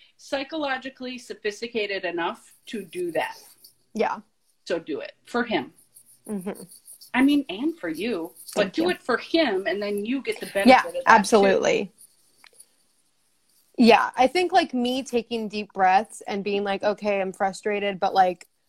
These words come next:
Speaker 2: I, I know what's on the paper." Like, he doesn't even know, so, like,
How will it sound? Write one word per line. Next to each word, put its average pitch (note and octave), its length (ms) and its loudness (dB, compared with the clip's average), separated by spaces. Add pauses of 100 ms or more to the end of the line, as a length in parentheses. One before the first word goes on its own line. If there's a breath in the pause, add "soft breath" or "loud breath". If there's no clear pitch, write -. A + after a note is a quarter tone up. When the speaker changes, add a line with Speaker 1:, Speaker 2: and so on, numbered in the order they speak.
(280)
Speaker 2:
I, A3 200 4 (100)
I A3+ 220 6
know A3+ 200 0
what's G#3+ 220 -4
on G3+ 160 -6
the F#3 80 -8
paper." C4+ 600 -6
Like, G#3 160 -4
he A3 360 -10 (120)
doesn't G3+ 300 -4
even F#3 320 -6
know, F3+ 320 2
so, G3 240 -2
like, F#3 280 -2